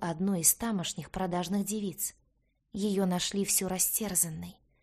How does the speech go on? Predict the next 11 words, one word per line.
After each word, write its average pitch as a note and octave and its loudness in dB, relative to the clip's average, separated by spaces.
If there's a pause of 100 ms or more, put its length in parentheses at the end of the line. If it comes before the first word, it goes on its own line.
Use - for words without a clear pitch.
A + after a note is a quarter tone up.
(320)
Бедняжку F#3+ 2
невозможно F#3+ 2
было G#3 0
узнать, G3+ -2 (360)
так G3+ -6
он D#3 -2
глумился F3 0
над F3+ -4
телом. D#3+ -4 (1040)
Я F3+ -6
почувствовала, D3 -2